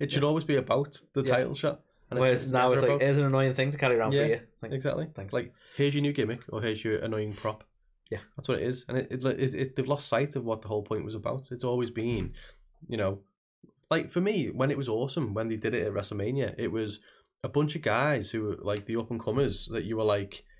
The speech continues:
Speaker 1: "These guys are on the cusp of getting a title shot.
Speaker 2: Yeah, yeah.
Speaker 1: Someone's gonna fucking get that shot tonight." And
Speaker 2: Yeah.
Speaker 1: that's why you were invested in it.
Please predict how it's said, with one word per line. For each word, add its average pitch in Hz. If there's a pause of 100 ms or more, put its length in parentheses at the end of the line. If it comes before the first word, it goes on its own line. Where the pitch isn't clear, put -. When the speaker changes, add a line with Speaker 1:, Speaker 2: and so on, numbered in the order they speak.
(420)
Speaker 1:
"These 123
guys 107
are 104
on 98
the 98
cusp -
of 113
getting 101
a 98
title 104
shot. -
Speaker 2:
Yeah, 117
yeah. 107
Speaker 1:
Someone's 110
gonna 110
fucking 101
get 101
that -
shot -
tonight." 101
And -
Speaker 2:
Yeah. 113
Speaker 1:
that's 113
why 104
you 107
were 104
invested 104
in 117
it. -